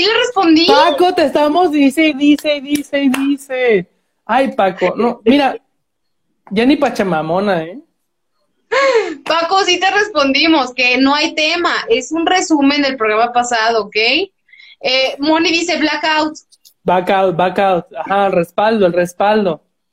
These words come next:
Speaker 2: Gracias, perdón, no sabemos lo que es eso, no, no, no, no, no
Speaker 1: Monique
Speaker 2: somos
Speaker 1: dice,
Speaker 2: de ese
Speaker 1: "No,
Speaker 2: mundo.
Speaker 1: Moni, no, ¿qué? No, ¿qué?".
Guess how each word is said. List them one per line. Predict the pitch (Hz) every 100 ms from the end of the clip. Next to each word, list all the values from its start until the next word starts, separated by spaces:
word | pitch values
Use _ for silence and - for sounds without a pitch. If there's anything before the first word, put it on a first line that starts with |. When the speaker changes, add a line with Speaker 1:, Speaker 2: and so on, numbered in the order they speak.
| _
Speaker 2:
Gracias, | - 185 214 214 175 131 - _
perdón, | 185 165 170 185 185 185 185
no | 180 180
sabemos | 196 196 196 196
lo | 180
que | 170 170
es | 170
eso, | 165 160 151
no, | 165 -
no, | 170 160 165
no, | 175
no, | 151 175
no |
Speaker 1:
Monique | 180 185 - 185 180
Speaker 2:
somos | 240
Speaker 1:
dice, | 202 392
Speaker 2:
de |
ese | 359
Speaker 1:
"No, | 370 339
Speaker 2:
mundo. | 330 302
Speaker 1:
Moni, | 370 370 392 359
no, | 392 415
¿qué? | 381 370 392
No, | 330 349 370
¿qué?". | 359 370 381 269 247